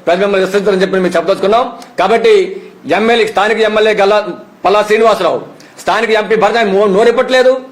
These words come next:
ఆయన ప్రజలతో ఓటుతో గెలిచాడైనా, మెజారిటీతో గెలిచాడు, ఆయన నోరెప్పట్లేదు. అలాగే సింధియా నుంచి జింక్ వరకు ఉన్నటువంటి ఆ నలభై వార్డు నుంచి అరవై మూడు వార్డు ఉన్నటువంటి ప్రాంతాలకు సంబంధించి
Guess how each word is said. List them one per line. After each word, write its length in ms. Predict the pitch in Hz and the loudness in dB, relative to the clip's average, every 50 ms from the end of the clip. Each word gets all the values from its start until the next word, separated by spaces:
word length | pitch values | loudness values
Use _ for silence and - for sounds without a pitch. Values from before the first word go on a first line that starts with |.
| - - - - - - - - - - - | -20 -20 -20 -20 -20 -20 -20 -20 -20 -10 -6
ఆయన 200 | 135 160 196 214 208 | -4 -2 -2 -2 -2
ప్రజలతో 340 | - - - 226 226 214 254 | 0 0 0 0 2 2 2
ఓటుతో 320 | 240 233 240 233 226 247 | 2 2 2 2 2 2
గెలిచాడైనా, 560 | 233 233 240 220 240 247 240 247 247 240 247 254 247 247 - - - - | 2 2 0 2 2 2 2 2 2 2 0 0 -2 -4 -10 -10 -8 -4
మెజారిటీతో 400 | 156 196 220 226 - 240 220 226 | 0 0 0 2 2 0 2 2
గెలిచాడు, 300 | 233 220 233 240 226 208 | 0 2 2 2 2 2
ఆయన 140 | 196 220 | 0 0
నోరెప్పట్లేదు. 560 | 233 233 240 220 233 240 180 233 240 233 240 247 247 - - - - - - - - - | 0 0 0 0 0 0 0 0 2 2 2 2 0 -4 -12 -20 -20 -20 -20 -20 -8 -4
అలాగే 240 | 139 180 226 247 247 | -2 0 2 2 0
సింధియా 320 | 214 - 190 208 226 247 247 | 0 -2 -2 0 2 2 2
నుంచి 360 | 247 247 233 190 254 254 247 | 2 0 0 2 2 2 2
జింక్ 200 | 202 220 220 226 247 | 2 0 0 0 0
వరకు 120 | 240 226 | 0 0
ఉన్నటువంటి 400 | 240 233 226 240 240 226 240 240 233 214 - - - - - | 0 0 2 0 2 2 2 2 2 2 0 -4 -8 -8 -6
ఆ 40 | 165 | -2
నలభై 280 | 170 175 196 220 226 233 | 0 0 2 2 4 4
వార్డు 220 | 233 226 226 226 240 | 4 2 2 0 -2
నుంచి 200 | 233 233 240 240 233 214 | -2 0 2 2 4 2
అరవై 220 | 208 151 165 196 220 | 2 2 2 2 2
మూడు 180 | 220 233 233 233 | 2 4 4 4
వార్డు 160 | 226 226 226 | 2 2 2
ఉన్నటువంటి 400 | 226 233 226 226 226 226 233 220 | 0 0 0 0 0 2 0 0
ప్రాంతాలకు 460 | 185 196 208 214 208 226 226 220 - | 0 0 -2 0 0 0 0 0 0
సంబంధించి 420 | 226 226 226 220 220 214 220 226 | 0 0 0 -2 -2 0 0 0